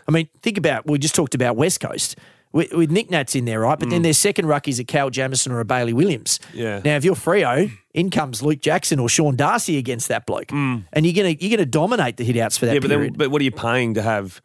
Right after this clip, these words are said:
Speaker 2: If you're in the window, you're paying for fifty percent, a hundred percent of a
Speaker 1: But if you're
Speaker 2: ruckman.
Speaker 1: paying to win every single clearance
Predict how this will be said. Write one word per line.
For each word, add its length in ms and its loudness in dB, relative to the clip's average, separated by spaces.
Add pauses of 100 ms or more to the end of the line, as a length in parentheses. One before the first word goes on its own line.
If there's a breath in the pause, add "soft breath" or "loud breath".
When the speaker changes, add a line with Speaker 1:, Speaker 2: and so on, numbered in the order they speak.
(260)
Speaker 2:
If 60 -18
you're 80 4
in 80 2
the 60 0
window, 320 2
you're 180 -2
paying 320 0
for 140 -10
fifty 280 -4
percent, 460 -2
a 80 -6
hundred 160 -4
percent 260 -4
of 80 -4
a 40 0
Speaker 1:
But 80 4
if 100 2
you're 120 2
Speaker 2:
ruckman. 40 -6
Speaker 1:
paying 280 0
to 80 -2
win 120 0
every 300 0
single 280 2
clearance 540 0